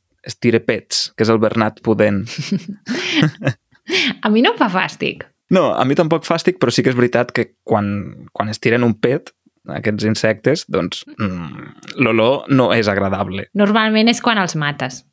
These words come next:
Speaker 1: Sí,
Speaker 2: Sí,
Speaker 1: o quan
Speaker 2: quan
Speaker 1: els
Speaker 2: el-,
Speaker 1: molestes.
Speaker 2: quan els xafes, normalment fan, deixen anar aquesta pudor.
Speaker 1: Mhm.
Speaker 2: Ara hi ha una, una cosa que es diu la xinxa del pi.
Speaker 1: Mhm.
Speaker 2: No sé si saps el que és.
Speaker 1: No.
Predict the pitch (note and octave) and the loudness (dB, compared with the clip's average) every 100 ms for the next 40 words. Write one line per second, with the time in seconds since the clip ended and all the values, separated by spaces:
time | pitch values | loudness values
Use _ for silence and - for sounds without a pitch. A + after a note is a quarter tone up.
0 | _ - - B2+ A2 G#2 - - G2+ F2+ | _ -12 -2 2 2 2 0 0 2 2
1 | G2+ G2+ - - F#3 F3 - - G3+ G3+ | 2 2 0 -2 0 -2 -4 -2 -2 0
2 | G3+ A3+ E4 G3+ F3 F3 E3+ F3 F3+ F#3+ | 2 2 0 -2 -2 0 0 0 0 -2
3 | F#3+ - F3+ F3 E3 F3 - G3 F3+ F3 | -4 -4 -4 -2 -2 0 2 2 2 -2
4 | E3+ - E3+ E3+ F3 E3+ E3 - _ _ | -4 -4 -4 -2 -2 0 -2 -6 _ _
5 | - B2 A#2 A2 C#3+ - _ _ - F3+ | -2 0 2 0 -4 -10 _ _ -2 2
6 | G#3+ A#3 A#3+ A#3 A3+ G#3+ G3 G3 G3 F#3+ | 2 2 4 4 6 6 4 2 0 2
7 | F3+ E3+ E3 E3 F3+ G3 G#3 F#3+ E3+ F3 | 2 0 0 0 2 2 2 2 2 2
8 | F3 - F#3+ G3 E3+ D#3+ E3 F#3+ G3+ C4 | 2 2 2 4 4 2 2 2 2 0
9 | - _ _ - A2+ A#2 A2 A3+ _ _ | -8 _ _ -2 0 2 0 -2 _ _
10 | - F3+ E3+ E3+ E3+ F3 E3+ D#3+ D#3+ D#3 | -6 -4 -2 -2 -2 -2 -2 -4 -4 -4
11 | F#3+ C3 A2+ A2 G#3+ | 0 2 4 2 -2